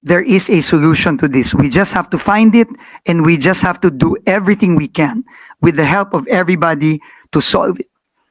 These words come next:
It's not going to solve everything. Hindi po magic to na mawawala na lang ang baha sa susunod na buwan.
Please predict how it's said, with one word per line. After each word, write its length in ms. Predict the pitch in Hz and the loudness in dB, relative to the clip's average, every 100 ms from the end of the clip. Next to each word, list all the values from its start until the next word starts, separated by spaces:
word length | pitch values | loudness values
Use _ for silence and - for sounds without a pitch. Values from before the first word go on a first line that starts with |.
| _ _ _ _ _ _ _ _ _ _ _ _ _ _ - - | _ _ _ _ _ _ _ _ _ _ _ _ _ _ -20 -4
It's 240 | - - | -2 0
not 200 | 196 226 | -2 0
going 120 | 220 226 | 0 0
to 100 | 233 | 0
solve 240 | 240 208 220 | 0 0 0
everything. 320 | 196 180 139 | 0 0 0
Hindi 240 | 160 196 | 2 2
po 160 | 214 220 | 2 2
magic 400 | 202 196 202 208 | 2 0 -4 0
to 120 | 233 | 0
na 80 | 220 | 2
mawawala 400 | 180 180 180 180 | 2 2 2 0
na 80 | 180 | 0
lang 140 | 180 180 | 0 0
ang 100 | 160 | 0
baha 280 | 170 190 185 | 0 0 -2
sa 20 | |
susunod 440 | 180 165 190 180 | -2 0 0 0
na 160 | 165 170 | 0 -2
buwan. 320 | 151 143 107 | 0 -2 -4